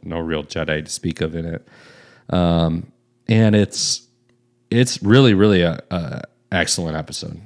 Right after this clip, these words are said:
and I'm really excited for where they're going with it. And also on Disney Plus, they're running right now, uh, I think it's called, like, the thirty, um,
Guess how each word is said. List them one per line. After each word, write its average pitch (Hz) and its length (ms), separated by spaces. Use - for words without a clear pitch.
and 82 340
I'm 87 220
really 87 200
excited 82 440
for 82 160
where 82 160
they're 85 100
going 110 260
with 110 160
it. 110 240
And 107 400
also 127 340
on 127 120
Disney 120 220
Plus, 110 240
they're 107 80
running 95 260
right 90 160
now, 90 240
uh, 82 120
I 78 60
think 92 160
it's 87 120
called, 87 200
like, 82 180
the 92 100
thirty, 87 680
um, 80 520